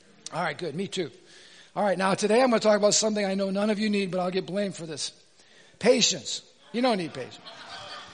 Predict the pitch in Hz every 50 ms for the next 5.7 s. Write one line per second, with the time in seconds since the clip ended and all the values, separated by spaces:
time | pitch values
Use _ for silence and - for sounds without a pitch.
0 | - - - - - - - - 220 220 208 - - - - 302 311 277 - -
1 | 247 208 190 196 196 202 202 196 - - 180 185 208 220 202 196 220 233 - 208
2 | 226 226 214 175 240 247 214 185 - - - - - - - 233 269 320 294 -
3 | - 294 294 262 - - - - - - - 208 214 202 180 226 240 254 247 247
4 | 254 233 202 214 208 208 175 - - - - 214 240 - 254 - - 208 226 254
5 | 240 - - - - - - 254 254 247 - 226 196